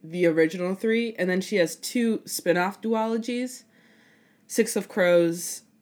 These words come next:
and then Crooked Kingdom. That's, like, the first one. And then King of Scars, and there's another one. 'Cause I have not read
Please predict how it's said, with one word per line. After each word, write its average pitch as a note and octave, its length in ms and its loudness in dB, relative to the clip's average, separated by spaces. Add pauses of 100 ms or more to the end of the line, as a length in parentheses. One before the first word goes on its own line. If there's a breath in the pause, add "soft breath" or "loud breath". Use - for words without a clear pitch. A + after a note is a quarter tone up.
and E3+ 140 0
then E3 140 0
Crooked F3 300 -4
Kingdom. D#3+ 460 -2
That's, D3 220 -4
like, D#3 120 0
the E3+ 60 -10
first D3+ 320 -4
one. D#3 140 -4
And D3 120 -2
then C#3 360 -4 (100)
King G3 200 -4
of D#3 80 -6
Scars, C#3+ 840 -2 (180)
and C#3+ 380 -6
there's D3+ 220 -2
another C3+ 260 -6
one. C3 260 -10 (180)
'Cause F#3 120 -4
I E3+ 80 6
have E3 100 2
not C#3 160 -2
read C#3 240 -4